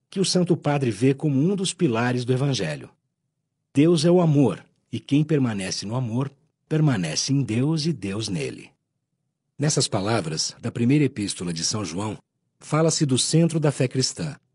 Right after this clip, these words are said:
da imagem cristã de Deus e da consequente imagem do homem e seu caminho rumo à clareza única.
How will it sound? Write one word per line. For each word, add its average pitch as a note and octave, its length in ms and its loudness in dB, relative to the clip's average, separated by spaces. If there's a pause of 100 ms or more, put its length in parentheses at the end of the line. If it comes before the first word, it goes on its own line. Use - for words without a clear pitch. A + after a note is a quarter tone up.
(300)
da A2 120 -2
imagem A2 380 0
cristã G#2 400 -4
de G#2 100 -4
Deus F#2+ 540 0 (300)
e D3 80 0
da D#3 120 4
consequente D#3+ 640 0
imagem G2 460 2
do G#2+ 140 -2
homem C#3+ 420 0 (160)
e D3+ 80 0
seu E3+ 180 0
caminho A#2+ 520 0
rumo A2+ 320 0
à F2 40 -8
clareza F#2 460 -6
única. C#2+ 500 -12